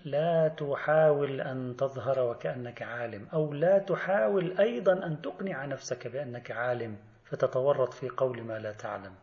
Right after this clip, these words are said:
بينما في المقابل هناك العلم الأحمق،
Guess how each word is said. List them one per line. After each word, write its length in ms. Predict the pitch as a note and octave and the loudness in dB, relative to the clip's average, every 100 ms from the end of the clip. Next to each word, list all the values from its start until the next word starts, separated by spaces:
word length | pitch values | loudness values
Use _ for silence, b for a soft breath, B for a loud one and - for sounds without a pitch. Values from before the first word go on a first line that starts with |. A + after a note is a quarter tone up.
| _ _ _ _ _ b b b b b b b b b _ | _ _ _ _ _ b b b b b b b b b _
بينما 320 | E3 A#3 B3+ | 0 2 4
في 120 | F#3 G#3 | 4 4
المقابل 640 | F#3+ F3+ G3 G3 C3+ A2 - - - _ _ _ _ _ _ _ _ _ _ C3+ | 2 4 6 6 6 0 -4 -18 -20 _ _ _ _ _ _ _ _ _ _ -2
هناك 260 | D3+ D#3 | 2 4
العلم 360 | C#3 C3 D#3 C3+ | 6 6 4 0
الأحمق، 720 | C3 - - B2 G#2 - | -2 -2 -2 -6 -8 -12